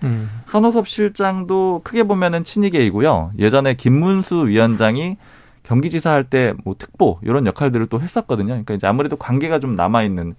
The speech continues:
Speaker 2: 그런 면이 하나가 있고요. 그리고 이제 두 번째로는 이제 노동 쪽의 인사들이 대부분 좀 유승민계 의원들이 좀 많아요.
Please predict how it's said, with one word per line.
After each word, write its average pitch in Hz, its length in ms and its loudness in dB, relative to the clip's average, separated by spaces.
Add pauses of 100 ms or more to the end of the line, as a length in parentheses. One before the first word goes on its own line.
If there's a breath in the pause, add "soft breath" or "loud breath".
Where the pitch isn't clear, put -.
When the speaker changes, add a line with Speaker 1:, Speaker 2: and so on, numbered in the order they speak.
Speaker 2:
그런 131 240 2
면이 101 200 0
하나가 131 320 -4
있고요. 82 460 -4 (600 soft breath)
그리고 139 160 -2
이제 135 160 2
두 147 180 0
번째로는 160 760 0 (400 soft breath)
이제 123 100 -2
노동 208 400 4
쪽의 190 640 2
인사들이 139 800 0 (500 soft breath)
대부분 170 440 0
좀 139 140 -2
유승민계 156 600 0
의원들이 95 520 2
좀 85 120 -6
많아요. 71 540 -10